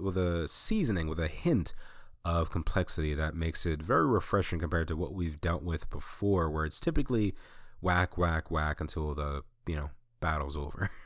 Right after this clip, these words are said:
<laughs> Which isn't a bad thing. I just thought that was refreshing. And of course, Ariel, Ariel, oh my gosh, Ariel does her thing. My favorite move of hers is when she just spins like a Beyblade herself.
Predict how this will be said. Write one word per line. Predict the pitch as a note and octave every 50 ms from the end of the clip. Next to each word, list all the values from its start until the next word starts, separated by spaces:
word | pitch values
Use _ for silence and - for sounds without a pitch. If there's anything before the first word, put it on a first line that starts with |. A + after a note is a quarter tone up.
| - - - -
<laughs> | C#3 C#3 - - - A2+ - - - - - - _ _ _ - - - - - - - - - -
Which | G#3 F3+ D#3
isn't | E3 D3+ C3+ G#2+
a | G2+
bad | F2 G2 F2 E2 E2
thing. | - E2 D#2
I | D#2 D#2+
just | E2+ F2 E2 - -
thought | - E2+ D#2+ D#2 -
that | D2+ D2+
was | D2+ D2 C#2+ D#2
refreshing. | D2 - - D2+ D2 C#2+ - - - D#2+ E2+ - _ _ _ - - - - _ _ _ _ _ _ _ _ _ _ - - -
And | F2+ E2+ E2+ E2 E2 E2 E2 E2 D#2+ D#2+ -
of | -
course, | - - D3 C#3+ A#2 - - - -
Ariel, | G2 G2 G#2 A2 G#2+ G#2+ G#2 G#2+ G#2 G#2 G2+ F#2+ - _ _ _ -
Ariel, | E2+ F2 F2+ F#2 F#2 F2+ F#2 F2+ F2+ D#2+ - - - -
oh | A2+ A2+ G#2+
my | F2+ D#2 D2
gosh, | D2+ - D#2 D2+ D2+ D2 - - -
Ariel | G#2+ A2 A#2+ A#2+ A#2+ A2+ G#2+
does | F2+ G2 G2+ G2+ F#2 - - -
her | F#2 E2+
thing. | D#2 - - - - - G#2 G#2 G#2 G#2 G#2 G#2 G#2 - - - - - - -
My | - G#2
favorite | - G#3+ C4 G3 D3 A#2+
move | A#2+ A#2+ A#2 G2+
of | G2 -
hers | - - G2 G2+ G#2 F#2 - -
is | E2+
when | E2 F#2 F#2 F#2
she | F2 - - A#2+
just | A#2+ B2 F#2+ - -
spins | - - - - G2 F#2+ F#2+ F2+ E2 D#2+ D2+ D2 -
like | F#2 E2+ -
a | F2+ D#2
Beyblade | - F#2 F#2 F#2 E2+ F#2 F#2 F2+ E2+
herself. | D2+ D2+ - - - - F2 E2+ D#2+ D2+ D2 - - -